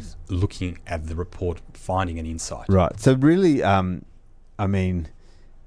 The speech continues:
Speaker 2: you'll attract people who feel like they've got a problem in a way. They,
Speaker 1: Yeah.
Speaker 2: they've got to feel that something's not working. Is
Speaker 1: Yes.
Speaker 2: that right?
Speaker 1: Yeah, yeah, exactly.
Speaker 2: Yeah.
Speaker 1: Uh, or they're, they've got so many different, like you said, so many of these different applications,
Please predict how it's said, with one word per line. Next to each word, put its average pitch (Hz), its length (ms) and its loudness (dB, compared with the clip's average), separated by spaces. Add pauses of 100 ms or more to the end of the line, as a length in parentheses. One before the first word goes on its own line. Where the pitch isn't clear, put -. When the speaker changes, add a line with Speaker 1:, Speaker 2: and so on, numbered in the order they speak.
(520)
Speaker 2:
you'll 101 240 4
attract 107 360 2
people 87 260 0
who 85 140 0
feel 90 320 2
like 82 240 0
they've 82 180 -4
got 80 160 -2
a 73 60 -10
problem 76 440 -4
in 73 80 -4
a 73 80 -4
way. 69 300 -4 (320)
They, 98 180 4
Speaker 1:
Yeah. 101 60 4
Speaker 2:
they've 120 100 2
got 113 80 6
to 104 60 2
feel 95 320 2
that 90 120 -2
something's 90 440 -4
not 85 180 -4
working. 76 480 -6 (240)
Is 87 100 0
Speaker 1:
Yes. 143 160 4
Speaker 2:
that 185 60 4
right? 151 180 4
Speaker 1:
Yeah, 160 180 2
yeah, 139 160 2
exactly. 98 440 0
Speaker 2:
Yeah. 78 240 2
Speaker 1:
Uh, 101 240 2
or 101 160 2
they're, 98 300 2 (180)
they've 104 100 -8
got 98 140 -2
so 113 300 -2
many 110 160 0
different, 92 540 -6
like 87 160 -2
you 95 80 -2
said, - 260 -4
so 113 140 0
many 110 120 2
of 95 60 2
these 90 160 -2
different 98 280 -6
applications, 135 800 -4